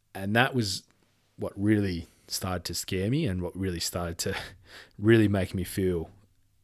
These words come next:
not at ease when I was taking this medication. That was one of the side effects which, which really got to me was,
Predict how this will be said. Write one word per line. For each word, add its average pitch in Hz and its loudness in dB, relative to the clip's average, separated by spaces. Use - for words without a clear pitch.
not 104 0
at 85 -2
ease 82 -8
when 87 -4
I 80 -8
was 82 -8
taking 85 -8
this - -10
medication. 85 -10
That 110 -10
was 104 -4
one 104 0
of 98 -2
the 92 -4
side 92 -2
effects 87 -8
which, - -12
which - -8
really 95 0
got 87 -6
to 82 -10
me 71 -14
was, 90 -8